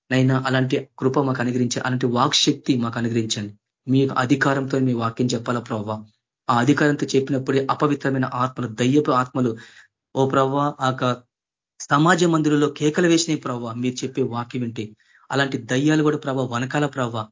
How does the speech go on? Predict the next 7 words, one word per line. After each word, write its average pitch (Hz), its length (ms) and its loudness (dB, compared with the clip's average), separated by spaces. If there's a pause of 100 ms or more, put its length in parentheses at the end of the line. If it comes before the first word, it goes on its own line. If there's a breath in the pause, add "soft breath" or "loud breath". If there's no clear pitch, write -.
అలాంటి 131 280 -2 (180)
అభిషేకం, 147 480 2 (120)
అలాంటి 127 260 -2 (580 soft breath)
శక్తి 160 340 2
ప్రభువా, 139 280 -2 (100)
అలాంటి 127 200 -4 (120)
వాక్ 139 220 0